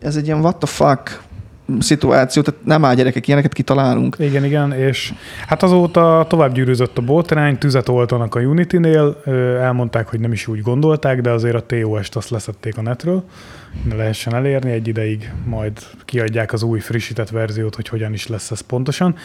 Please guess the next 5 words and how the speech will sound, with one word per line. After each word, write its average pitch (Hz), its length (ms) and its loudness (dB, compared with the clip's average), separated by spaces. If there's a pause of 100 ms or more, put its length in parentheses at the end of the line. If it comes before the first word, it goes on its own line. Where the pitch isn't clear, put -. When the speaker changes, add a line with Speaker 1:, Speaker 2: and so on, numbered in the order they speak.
(340)
Speaker 2:
illetve 143 500 4
több 135 200 2
játékfejlesztő 120 840 0
is 113 120 -2
bejelentette 117 920 -2